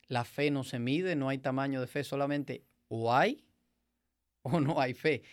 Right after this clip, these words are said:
Y, y esto quizás para algunos pueda decir, "Guau, güey", o sea, pero en realidad o hay o no hay fe. Y yo pienso, Matthew, que el problema con esto es que muchas veces en qué tenemos puesta nuestra vista, en qué l-, nuestra fe, en quién está basada.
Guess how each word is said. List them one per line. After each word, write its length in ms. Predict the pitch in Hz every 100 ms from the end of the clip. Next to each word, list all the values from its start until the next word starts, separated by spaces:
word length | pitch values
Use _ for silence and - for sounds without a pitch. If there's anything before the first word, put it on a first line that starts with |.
| - _ -
Y, 200 | 131 143
y 160 | 139 135
esto 380 | 147 202 160 127
quizás 340 | 123 - 165
para 180 | - 135
algunos 380 | 113 127 131 120
pueda 200 | 127 113
decir, 180 | 113
"Guau, 420 | 107 123 131 101 98
güey", 160 | 110 -
o 80 | 113
sea, 280 | 135 117 98 _ _ _ _ _ -
pero 200 | 131 131
en 80 | 127
realidad 420 | 127 120 143 160
o 200 | 127 117
hay 280 | 120 180 226
o 100 | -
no 120 | 131 143
hay 80 |
fe. 220 | 139 180 151
Y 100 | 123
yo 120 | 139
pienso, 260 | 180 180 165
Matthew, 260 | 170 165
que 100 | 143
el 60 | 127
problema 460 | - 117 131 160
con 180 | 147 131
esto 320 | 139 147 139
es 100 | 131 -
que 220 | 147 120 _ _ _ _ _ _ _ -
muchas 460 | 127 160 170 160
veces 320 | 120 160 160 139
en 160 | 120
qué 160 | 110 135
tenemos 400 | 143 143 147 143
puesta 400 | - 139 139 135
nuestra 340 | 127 120 -
vista, 340 | 107 104 _ - _ _ _ _ _ _
en 180 | - 117
qué 280 | 104 156 160
l-, 180 | 147 135
nuestra 360 | 135 143 143 131
fe, 440 | - - 196 170 139
en 120 | 131
quién 300 | 127 160 156
está 280 | 135 - 127
basada. 540 | 113 - 98 85 -